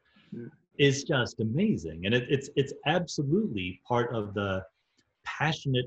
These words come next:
Speaker 2: artistic side of human beings that, that brings that to life.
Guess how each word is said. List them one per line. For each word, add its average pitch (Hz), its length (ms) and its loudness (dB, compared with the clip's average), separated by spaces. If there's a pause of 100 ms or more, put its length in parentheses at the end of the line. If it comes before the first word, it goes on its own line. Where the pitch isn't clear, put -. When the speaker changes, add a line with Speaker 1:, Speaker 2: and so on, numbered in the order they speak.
Speaker 2:
artistic 117 640 -2
side 117 340 -2 (100)
of 110 120 -4
human 113 260 -2
beings 90 580 -4
that, 92 220 -4 (140)
that 98 160 -4
brings 120 300 2
that 113 240 -2
to - 120 -10
life. 165 240 -4